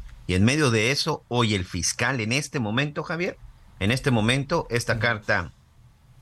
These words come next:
Speaker 1: que ya le fue entregada a la, a la gobernadora con la fecha del veintiséis de junio, se está dando a conocer que la fiscalía en este momento se queda sin titular, porque Montes de Oca, quien asumió el cargo el doce de diciembre del dos mil dieciocho,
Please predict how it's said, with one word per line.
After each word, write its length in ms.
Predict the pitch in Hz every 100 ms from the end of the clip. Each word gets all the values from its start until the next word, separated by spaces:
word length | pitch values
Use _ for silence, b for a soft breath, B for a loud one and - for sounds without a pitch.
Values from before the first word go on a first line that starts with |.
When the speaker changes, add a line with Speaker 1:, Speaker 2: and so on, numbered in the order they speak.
| -
Speaker 1:
que 100 | 95
ya 120 | 104
le 100 | 110
fue 140 | 101 113
entregada 500 | 104 95 98 90 87
a 220 | - 87
la, 420 | 82 80 78 76
a 120 | - 82
la 100 | 82
gobernadora 720 | 85 87 82 90 104 104 90
con 100 | 92
la 100 | 80
fecha 240 | 82 101 104
del 60 |
veintiséis 320 | 87 80 107
de 80 | 95
junio, 440 | 85 135 135 180 - B B B
se 120 | 98
está 180 | 95 123
dando 180 | 120 113
a 60 |
conocer 540 | - 90 85 123 127 104
que 280 | 127 139 -
la 180 | 104
fiscalía 840 | 90 101 95 - 92 104 139 170 180 - b -
en 120 | 92
este 200 | 113 123
momento 360 | 101 104 117 120
se 180 | 98
queda 240 | 87 117 113
sin 320 | - 170 185
titular, 540 | 160 139 131 98 87 - - - -
porque 260 | - 92 101
Montes 420 | 98 95 104 95
de 80 | 117
Oca, 260 | 120 107
quien 200 | 92 98
asumió 280 | 87 104 104
el 120 | 113
cargo 240 | - 110 95
el 100 | 87
doce 240 | 117 113
de 80 | 92
diciembre 380 | 78 - 107 85
del 100 | 80
dos 160 | 80
mil 160 | 95 104
dieciocho, 600 | 82 - 131 127 147 151